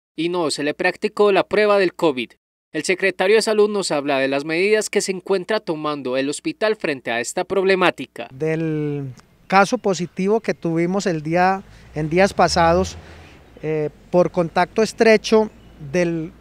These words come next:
Speaker 2: tercer caso positivo del municipio de Sonsón, que se trató de una persona adulta mayor, eh, que estuvo en el hospital durante unos seis días y que luego la trasladamos del hospital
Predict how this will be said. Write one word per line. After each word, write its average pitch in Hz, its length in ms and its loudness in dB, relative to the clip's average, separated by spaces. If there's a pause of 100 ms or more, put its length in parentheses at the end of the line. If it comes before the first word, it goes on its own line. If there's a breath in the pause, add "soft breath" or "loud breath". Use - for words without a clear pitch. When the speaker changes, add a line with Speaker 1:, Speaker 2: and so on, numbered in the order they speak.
Speaker 2:
tercer 180 600 -2
caso 214 340 2
positivo 185 680 0
del 196 100 4
municipio 165 480 -4
de 202 80 2
Sonsón, 208 580 0
que 170 120 -10
se 170 100 -8
trató 165 340 -4
de 175 100 0
una 196 360 -2 (520 loud breath)
persona 165 540 -2
adulta 156 540 -2
mayor, 180 480 0 (400 soft breath)
eh, 139 640 -8
que - 80 -8
estuvo 165 400 -2
en 190 80 0
el 160 100 -2
hospital 170 720 0
durante 156 440 -4
unos 160 240 -6
seis 190 260 -4
días 202 460 2
y 156 80 -6
que 139 320 -8
luego 151 360 -4
la 175 160 0
trasladamos 147 960 -2
del 143 140 -6
hospital 151 600 -6